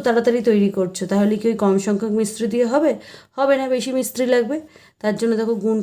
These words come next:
করব। আবার দেখো, আবার দেখো চব্বিশ দিনে ঘরটি সম্পূর্ণ করতে মিস্ত্রি লাগবে। চব্বিশ দিন, মানে বেশি দিনে আমরা সম্পূর্ণ করব ঘরটা, তার জন্য দেখো কম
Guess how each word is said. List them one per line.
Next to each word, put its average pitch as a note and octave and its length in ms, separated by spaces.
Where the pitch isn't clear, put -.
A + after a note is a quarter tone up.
করব। G#3 200
আবার G#3+ 320
দেখো, G#3+ 180
আবার B3 180
দেখো A3+ 240
চব্বিশ A#3 460
দিনে C4 200
ঘরটি G#3+ 260
সম্পূর্ণ G#3+ 360
করতে A3+ 220
মিস্ত্রি G3 320
লাগবে। F3 160
চব্বিশ A#3 340
দিন, A3 120
মানে A3 120
বেশি G#3 240
দিনে A3+ 240
আমরা A3 140
সম্পূর্ণ G3+ 340
করব G#3 140
ঘরটা, G3 280
তার F3+ 220
জন্য G3 140
দেখো G#3+ 200
কম A3+ 180